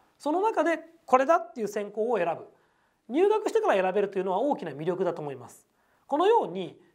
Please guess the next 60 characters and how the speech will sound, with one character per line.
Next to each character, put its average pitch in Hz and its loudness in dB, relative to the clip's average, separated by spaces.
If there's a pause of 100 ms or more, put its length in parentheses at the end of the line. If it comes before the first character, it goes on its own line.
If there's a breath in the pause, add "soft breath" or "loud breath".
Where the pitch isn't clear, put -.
(100 soft breath)
慶 349 0
應 381 2
義 392 0
塾 277 -4
の 156 -4
文 185 -2
学 202 -4
部 151 -6
は 165 0
と 175 -2
て 349 2
も 453 6
広 339 4
い 180 -6
領 220 4
域 220 -12
の 254 -2 (200 loud breath)
学 190 -2
問 185 0
を 160 0
扱 151 -4
っ - -8
て - -16
る 110 -18
ん 98 -20
で 95 -20
す - -20
ね。 247 -6 (340 loud breath)
他 226 2
の 370 2
大 320 4
学 311 -4
だ 302 -2
と - -2 (180 loud breath)
社 190 0
会 254 4
学 226 0
部 156 -14
と - -18
か - -10 (140)
心 254 -4
理 240 -4
学 208 0
部 156 -8
み 160 -12
た 135 -10
い 123 -12
に 117 -16
分 170 0
か 370 2
れ 311 -2
て 180 -8
る 131 -14
と 143 -12
こ 143 -8
ろ 143 -6
も、 - -2 (720 loud breath)
慶 277 0
応 285 0
は - 2